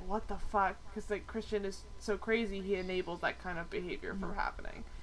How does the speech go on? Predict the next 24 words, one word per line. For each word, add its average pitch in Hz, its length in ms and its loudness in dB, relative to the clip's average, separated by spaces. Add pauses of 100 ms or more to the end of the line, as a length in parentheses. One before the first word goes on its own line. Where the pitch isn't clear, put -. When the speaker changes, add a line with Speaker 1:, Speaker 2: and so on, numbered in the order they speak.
(120)
Speaker 2:
Okay. - 240 -2
Speaker 1:
But, - 240 2
yeah. 95 220 0 (160)
So, 226 140 4 (140)
Speaker 2:
And 185 180 12
Speaker 1:
oh, 220 40 0
God. - 580 0
Speaker 2:
so, 175 400 12 (200)
now, 262 400 12
uh, 233 240 12
they're 214 180 12
getting 226 220 12
ready 214 180 12
for 208 340 12
two 240 200 10
hours 247 260 12
of 370 80 6
surgery. 165 640 6 (340)
And 226 160 12
Liz 415 240 12
tries 311 380 12
to, 233 280 12
you 226 140 10
know, 202 580 12